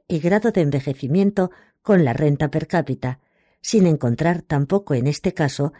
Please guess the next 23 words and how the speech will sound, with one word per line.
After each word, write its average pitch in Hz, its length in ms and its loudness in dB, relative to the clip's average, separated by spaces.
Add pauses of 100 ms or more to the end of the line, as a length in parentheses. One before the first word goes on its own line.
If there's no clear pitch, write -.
(320)
relaciones 196 600 2
causales, 143 720 -2 (340)
ya 233 140 0
que 277 140 0
la 247 120 2
renta 160 320 0
per 135 180 -2
cápita 165 400 -2
de 131 160 0
estos 139 320 -4
dos 151 180 -2
municipios 170 760 0
es 202 240 -2
muy 165 160 4
similar. 190 560 0 (760)
Pinto, 160 560 2
veintinueve 151 720 0
mil 220 220 2
setecientos 165 680 -2
ochenta 131 340 -2
y 123 60 -4
cuatro 139 340 -2
euros, 131 480 0